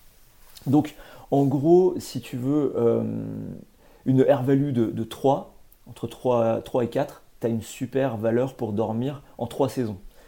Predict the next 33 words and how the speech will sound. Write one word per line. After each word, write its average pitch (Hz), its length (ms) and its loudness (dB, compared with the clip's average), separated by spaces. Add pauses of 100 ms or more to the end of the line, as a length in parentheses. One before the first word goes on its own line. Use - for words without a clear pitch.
Tu - 100 -20
peux 131 100 0
dormir, 117 420 2
euh, 107 160 0
même 117 300 0
l'été 120 400 0
s'il 110 300 -6
va 107 160 0
geler, 117 340 0
euh, 110 120 0
la 104 140 -2
nuit, 120 300 -4 (480)
c'est, 110 240 2
c'est - 160 -4
très - 180 -2
bien. 98 160 -4 (220)
Si - 100 -14
tu 151 80 -2
veux 147 60 2
dormir 160 340 2
sur 131 180 -6
un 127 80 -4
sol - 240 -4
qui 110 280 -4
est, 107 60 -2
euh, 107 380 -4 (180)
en 110 100 -8
neige 123 440 -4 (280)
ou 90 160 -14
en - 20 -8
glace, 117 420 -4 (320)
là, 127 120 4
il 139 80 2